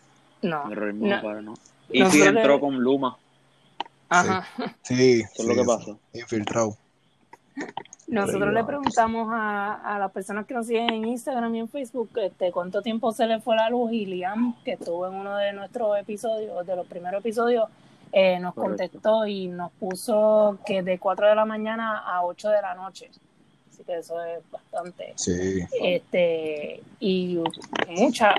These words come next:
Speaker 1: mucha, a muchas personas también se le fue. Y como, como dijimos ahora mismo, pues, se,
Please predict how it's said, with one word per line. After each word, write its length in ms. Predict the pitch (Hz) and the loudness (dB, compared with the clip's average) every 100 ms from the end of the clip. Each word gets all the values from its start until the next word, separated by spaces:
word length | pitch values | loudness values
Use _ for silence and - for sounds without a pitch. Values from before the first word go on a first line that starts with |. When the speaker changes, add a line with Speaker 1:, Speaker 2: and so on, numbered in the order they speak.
| - | 2
Speaker 1:
mucha, 240 | 220 233 | 0 0
a 60 | 190 | -2
muchas 280 | 180 226 277 | -4 -4 -4
personas 400 | 254 - 214 214 | -4 -2 -4 -4
también 520 | 180 170 202 208 190 | -6 -6 -6 -6 -10
se 180 | - 175 | -10 -6
le 140 | 165 | -6
fue. 480 | - 185 185 180 165 - | -6 -8 -6 -8 -14 -12
Y 220 | - 165 _ _ - | -6 -6 _ _ -6
como, 420 | 175 165 156 165 | -4 -2 -4 -6
como 220 | 175 170 | -8 -8
dijimos 360 | 160 165 220 214 | -8 -2 0 2
ahora 200 | 196 190 | 2 2
mismo, 320 | 214 262 233 196 | 2 2 2 2
pues, 240 | 170 165 _ _ _ _ - - | 0 -4 _ _ _ _ -20 -16
se, 300 | - - | -10 -6